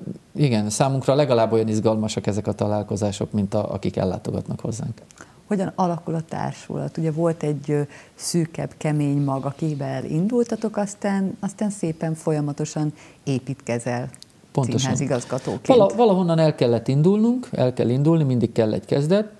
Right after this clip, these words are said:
Speaker 1: Van most is egy kemény mag, a repertoár tekintetében is van egy kemény mag, amire, amire építeni tudunk, és erre fogunk ráépíteni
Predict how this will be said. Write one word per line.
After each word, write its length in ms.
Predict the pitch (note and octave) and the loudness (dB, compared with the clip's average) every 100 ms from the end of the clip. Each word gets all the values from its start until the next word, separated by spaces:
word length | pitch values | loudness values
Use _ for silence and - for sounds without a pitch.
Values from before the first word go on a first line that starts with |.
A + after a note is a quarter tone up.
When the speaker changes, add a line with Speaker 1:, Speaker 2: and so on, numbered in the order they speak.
| - - - - - | -20 -18 -18 -18 -2
Speaker 1:
Van 220 | C#3 D3 | 4 4
most 240 | C#3 C3+ | 2 -2
is 140 | D3 - | -2 0
egy 140 | D3 | 2
kemény 340 | - D#3 D#3+ E3 | 2 2 4 4
mag, 360 | F3+ G3+ - - - _ - | 4 2 -2 -16 -20 _ 0
a 80 | |
repertoár 640 | A2+ C#3 - B2+ B2 B2 A#2+ | 2 2 2 0 2 2 2
tekintetében 1120 | A#2+ B2 A#2 A2+ - - A2+ - A#2 A2 A#2 | 0 2 -2 -2 -2 2 2 4 2 4 2
is 140 | A#2 | 0
van 140 | - A#2+ | 0 0
egy 120 | A#2 | 2
kemény 320 | - A#2+ B2 | 0 0 0
mag, 200 | C3+ D3+ | 2 0
amire, 640 | C#3 A#2 A#2 A#2 A2+ - - - | 2 2 4 4 2 -2 -10 -8
amire 480 | - G#2+ A2 A2 - | 0 2 2 2 0
építeni 520 | A2+ A2 A#2+ A#2+ A#2+ | -2 0 0 0 0
tudunk, 440 | B2 C#3+ F3 G3 G3 - - - | 0 2 4 2 0 -18 -20 -10
és 180 | - - | -6 0
erre 200 | A2 A2+ | 2 2
fogunk 320 | - A2 G#2+ | 0 0 2
ráépíteni 680 | A2 A2 G#2+ G#2 G#2+ A2 | 2 0 0 0 2 2